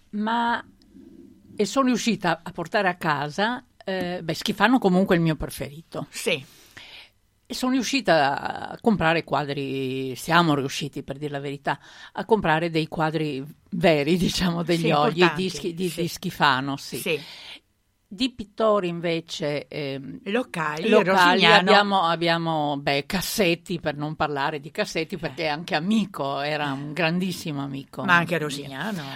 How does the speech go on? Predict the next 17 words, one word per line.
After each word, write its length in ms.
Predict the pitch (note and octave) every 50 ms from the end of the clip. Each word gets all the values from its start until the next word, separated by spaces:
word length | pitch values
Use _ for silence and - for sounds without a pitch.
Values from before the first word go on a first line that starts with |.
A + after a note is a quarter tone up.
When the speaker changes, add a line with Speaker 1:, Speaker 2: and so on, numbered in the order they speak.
| - -
Speaker 1:
Rosignano, 720 | - A3+ G3 F#3+ D#3+ F#3 G3 F3 E3+ E3 D#3+ F3 G3 A3+ A3+
beh, 200 | E3+ - - _ _
per 140 | - E3 D3
Rosignano 720 | D3+ D3+ D3 E3 D#3 F#3+ G#3 G#3 E3 B2+ C3+ E3 G3 F#3+
abbiamo 280 | D#3 D3+ C#3+ D3 D3
fatto 300 | C#3 - D#3+ D3+ - F#3+
una 160 | D#3+ C#3+ B2
cosa 260 | - - B2 D3+ D3 D#3
eccezionale. 880 | C3+ - - D3 - - D3 C3 B2+ D#3 F3+ F#3 D#3 C#3 C#3 C3+ D3 - - - - -
Abbiamo 440 | - E3 E3+ F3 F3 F3+ F3+ F3 - _
tolto 560 | - - A3 F#3+ F3 D#3+ D3 - - C#3+ - -
tutti 360 | - D4 D4 D4 - - E3+ E3+
i 20 |
nostri 540 | D#3+ D#3+ D#3+ E3+ D#3 - - - D3+ C#3+ -
quadri 720 | - - D3+ D3 C#3+ C#3+ D3 C#3+ D3 D3 D3+ D#3+ F3 E3
di 160 | C3+ - -
casa, 520 | - - D#3+ C3 A#2 A#2+ C3 C#3+ D#3+ F3